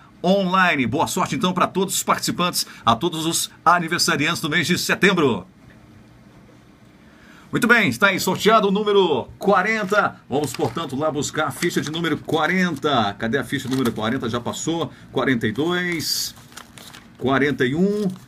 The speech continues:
Ficha de número quarenta. Aqui está ela, número quarenta, a ficha. E quem está faturando aqui é Faraildes Isabel Silva.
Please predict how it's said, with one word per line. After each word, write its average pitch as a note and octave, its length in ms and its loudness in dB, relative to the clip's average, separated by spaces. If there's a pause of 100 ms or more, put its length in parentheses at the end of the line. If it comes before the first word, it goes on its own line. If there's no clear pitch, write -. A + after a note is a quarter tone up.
(300)
Ficha D3+ 260 0
de B2+ 80 -8
número D3+ 380 -2 (260)
quarenta. D#3 640 0
Aqui D#3+ 240 -6
está E3+ 320 0
ela, F3 340 2
número D3+ 320 -2 (180)
quarenta, F#3 600 2
a - 20 -2
ficha. F3+ 480 2 (260)
E B2 120 0
quem E3+ 400 0
está B2 260 -2
faturando D3+ 460 0
aqui D#3+ 400 2 (840)
é B2+ 380 2
Faraildes G3+ 1040 0
Isabel F#3 840 0
Silva. D3+ 760 0